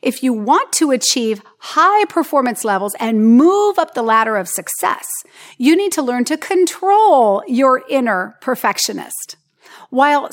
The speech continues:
sloppiness shouldn't be the goal, good enough usually is good enough, especially on the first pass.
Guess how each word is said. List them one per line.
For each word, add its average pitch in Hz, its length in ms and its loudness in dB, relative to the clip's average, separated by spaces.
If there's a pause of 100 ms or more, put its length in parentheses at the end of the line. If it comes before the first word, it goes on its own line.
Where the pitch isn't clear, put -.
sloppiness 330 680 2
shouldn't 254 360 0
be 226 120 -4
the 190 80 -2
goal, 208 480 -2 (560)
good 330 280 2
enough 208 500 0 (180)
usually 214 800 0 (200)
is 285 560 2 (360)
good 220 220 4
enough, 262 640 2 (220)
especially 277 840 0 (100)
on 294 260 4
the 247 100 0
first - 640 -4
pass. - 320 -6